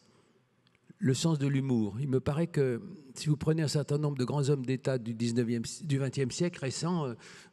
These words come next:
Clémenceau, euh, Win-, Winston Churchill, De Gaulle, aucun d'entre eux n'était dépourvu de ce sens de l'humour et le sens du cocasse. Et on peut faire, si on n'a plus de temps que je n'en ai, à loisir,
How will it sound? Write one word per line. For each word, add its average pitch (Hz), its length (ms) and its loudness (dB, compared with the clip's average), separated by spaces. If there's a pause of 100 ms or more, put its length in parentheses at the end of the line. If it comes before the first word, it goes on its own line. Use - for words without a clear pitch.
(180)
Clémenceau, 143 640 4
euh, 117 320 0
Win-, 143 180 0
Winston 139 340 0
Churchill, 147 560 0
De 135 100 4
Gaulle, 151 280 4
aucun 170 240 2
d'entre 156 320 2
eux - 20 4
n'était 147 280 0
dépourvu 139 500 2
de 135 100 0
ce 131 200 0
sens 131 240 0
de 127 80 2
l'humour 135 400 2
et - 20 2
le 117 60 -4
sens 139 180 0
du 123 140 2
cocasse. 156 400 0
Et - 20 4
on 131 80 0
peut 135 160 0
faire, 139 260 -2 (380)
si - 140 0
on 135 60 4
n'a 131 100 2
plus 165 180 6
de 131 140 2
temps 139 200 0
que 127 120 0
je 113 120 2
n'en 110 280 2
ai, 160 200 2 (1400)
à - 100 -2
loisir, 131 640 0